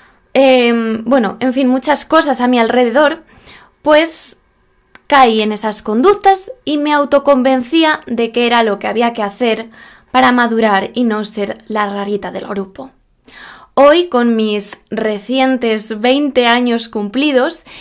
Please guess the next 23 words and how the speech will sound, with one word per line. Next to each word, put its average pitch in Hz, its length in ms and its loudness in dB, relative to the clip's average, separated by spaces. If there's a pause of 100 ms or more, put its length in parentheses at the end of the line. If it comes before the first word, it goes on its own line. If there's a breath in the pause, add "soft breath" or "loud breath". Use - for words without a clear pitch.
(300 loud breath)
y 220 300 -2
haber 233 380 0
pasado 247 400 0
cinco 330 420 0
años, 240 480 2
tras 233 200 -6
haber 240 120 -4
pasado 254 360 0
cinco 320 320 -2
años 220 300 -2
de, 208 280 -8
de 220 100 -6
todo 262 220 0
aquello, 240 480 -4 (880 loud breath)
os 254 140 -2
puedo 339 220 0
decir 311 560 -2
que 208 140 -6
la, 202 560 -2
lo 214 240 -8
que 202 100 -6
yo 262 140 0
viví 359 400 2